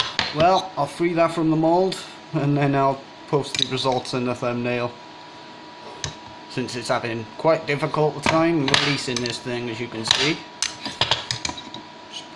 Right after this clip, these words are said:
kind of surprising since it's lead in there, making it quite dense. Ooh. No, it's coming out from the edge.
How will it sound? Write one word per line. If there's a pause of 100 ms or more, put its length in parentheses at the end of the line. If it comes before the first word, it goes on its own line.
kind
of
surprising
since
it's
lead
in
there, (800)
making
it
quite (100)
dense. (3000)
Ooh. (1040)
No, (320)
it's
coming
out
from
the
edge.